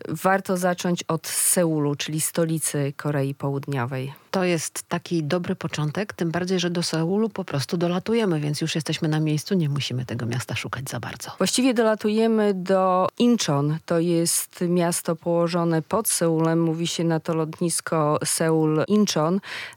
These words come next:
Speaker 1: Natomiast z lotniska dojeżdża się do Seulu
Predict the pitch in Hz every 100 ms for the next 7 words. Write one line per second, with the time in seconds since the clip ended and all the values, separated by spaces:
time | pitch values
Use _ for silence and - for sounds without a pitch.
0 | - 165 180 180 175 170 - - 170 175
1 | 170 160 190 196 - - 170 170 - 165
2 | 170 170 170 185 202 175 165 - 170 165
3 | 165 - 156 147 147 170 214